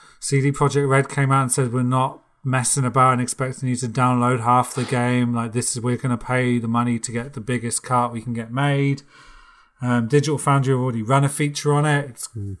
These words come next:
Speaker 1: gonna run at, like, seven twenty on the T V and then five forty on the handheld, which is super impressive when you consider how big that world is. Um,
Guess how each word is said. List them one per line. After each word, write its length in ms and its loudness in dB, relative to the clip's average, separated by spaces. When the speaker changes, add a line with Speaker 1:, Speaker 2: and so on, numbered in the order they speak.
Speaker 1:
gonna 260 -2
run 240 0
at, 160 -8
like, 120 -8
seven 540 -4
twenty 760 0
on 140 -2
the 80 -4
T 240 -6
V 240 0
and 100 0
then 180 -6
five 300 -2
forty 520 -2
on 200 -4
the 140 -6
handheld, 720 2
which 100 -4
is 140 2
super 260 4
impressive 520 4
when 100 0
you 60 0
consider 400 2
how 180 0
big 280 -2
that 180 -2
world 260 2
is. 340 2
Um, 440 -6